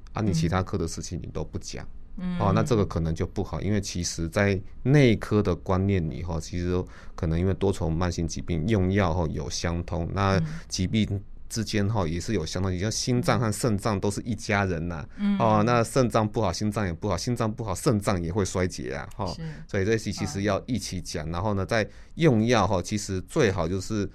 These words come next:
Speaker 1: 你每一科医师都知道说你全部的用药是什么，不要说到时候分别片段开了各自的用药，
Speaker 2: 嗯。
Speaker 1: 然后其实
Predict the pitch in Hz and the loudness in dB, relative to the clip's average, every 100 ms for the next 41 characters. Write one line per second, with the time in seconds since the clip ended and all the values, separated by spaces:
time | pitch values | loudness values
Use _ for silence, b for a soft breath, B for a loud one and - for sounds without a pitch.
0 | B 110 113 87 92 107 98 101 92 95 | B -2 0 2 0 0 -2 0 -2 -4
1 | 87 95 87 85 80 - 90 90 104 85 | -2 -2 -2 -4 -4 -4 -4 -2 -2 -2
2 | 95 82 76 78 - 55 73 - 92 135 | -4 -4 -6 -8 -8 -10 -6 -2 0 2
3 | 143 120 113 95 160 165 160 101 95 104 | 2 2 0 2 4 4 2 0 2 0
4 | B B - - 120 107 131 104 101 - | B B -2 4 4 4 2 2 -2 0
5 | 127 120 90 151 110 - 110 92 120 95 | 2 2 2 0 0 0 -2 0 0 0
6 | 90 101 90 87 95 101 - 101 | 0 0 -2 -2 -2 -2 -4 -6